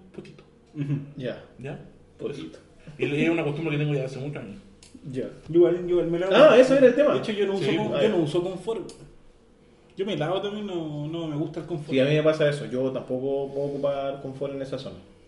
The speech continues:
Speaker 2: Ujú.
Speaker 3: No es que la tenga delicada ni nada, pero no, no me gusta.
Speaker 2: No
Speaker 3: Yo
Speaker 2: es que sea un algodón de azúcar,
Speaker 3: Sí, y
Speaker 2: pero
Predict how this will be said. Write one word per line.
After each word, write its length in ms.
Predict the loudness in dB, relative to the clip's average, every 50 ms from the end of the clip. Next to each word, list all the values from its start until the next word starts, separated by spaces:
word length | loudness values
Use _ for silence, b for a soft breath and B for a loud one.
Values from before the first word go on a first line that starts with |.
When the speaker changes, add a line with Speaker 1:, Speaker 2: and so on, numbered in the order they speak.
| -14 -12
Speaker 2:
Ujú. 220 | -12 -12 -10 -8
Speaker 3:
No 60 | -6 -2
es 60 | 2
que 60 | 4
la 80 | 4 4
tenga 180 | 6 6 6
delicada 400 | 6 4 4 2 0 0 0 0
ni 120 | 0 2 2
nada, 220 | 2 2 2 2
pero 540 | 2 4 4 4 4 4 2 2 2 2 0
no, 180 | 0 -4 -4 -6
no 80 | -10 -10
me 80 | -8 -8
gusta. 260 | -8 -10 -10 -10 -4
Speaker 2:
No 160 | 0 2 2 4
Speaker 3:
Yo 60 | 4
Speaker 2:
es 60 | 6 6
que 60 | 6
sea 360 | 6 6 4 4 4 4 2
un 120 | 2 2 2
algodón 380 | 2 2 4 4 4 4 4 4
de 60 | 2
azúcar, 300 | 2 2 0 0 0 2
Speaker 3:
Sí, 60 | 2
y 40 | 4
Speaker 2:
pero 40 | 4